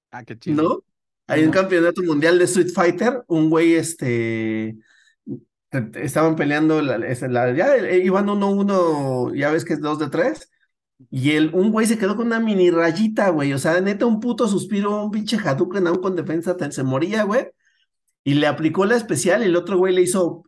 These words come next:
Speaker 2: el parry, ese, el que te para el golpe,
Speaker 3: Ajá.
Speaker 2: pero le hizo, el, el otro traía a Chun-Li, y le paró todas las patadas, güey, todas se las paró, y la counterió, y le dio en la madre, y le dio la vuelta, güey.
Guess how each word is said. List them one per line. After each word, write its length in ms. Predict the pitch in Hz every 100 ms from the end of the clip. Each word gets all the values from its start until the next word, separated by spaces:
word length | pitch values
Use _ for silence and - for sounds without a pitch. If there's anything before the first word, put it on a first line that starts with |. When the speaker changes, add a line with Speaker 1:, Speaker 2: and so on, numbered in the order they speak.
| -
Speaker 2:
el 240 | 135 127
parry, 440 | 170 175 202 254
ese, 260 | 202 - 214
el 120 | 175
que 120 | -
te 100 | 135
para 220 | 120 151 170
el 260 | 165 143
golpe, 380 | 143 170 180 480
Speaker 3:
Ajá. 340 | 120 123 - - _ _ _ _ _
Speaker 2:
pero 260 | - 156 151
le 120 | 156
hizo, 120 | 165 -
el, 260 | 160 160
el 120 | 156 170
otro 180 | 175
traía 300 | 190 165 175
a 100 | 185
Chun-Li, 600 | 180 190 175 190 226 285 - _
y 240 | 143 143
le 180 | 165 160
paró 360 | 165 151 175 185
todas 360 | 202 214 226
las 200 | 214 170
patadas, 560 | - 156 - 190 190 175
güey, 260 | 135 120 120
todas 400 | 175 214 233 208
se 80 | 202
las 220 | 160 139
paró, 440 | - 143 170 294 - _ _
y 120 | 143
la 200 | 143 143
counterió, 600 | 160 151 143 160 165 202
y 80 | 254
le 160 | 240 156
dio 160 | 165
en 100 | 190
la 100 | 190
madre, 280 | 175 180 190
y 20 |
le 140 | 185 143
dio 120 | 156
la 120 | 160
vuelta, 380 | 165 180 180 156
güey. 240 | 123 120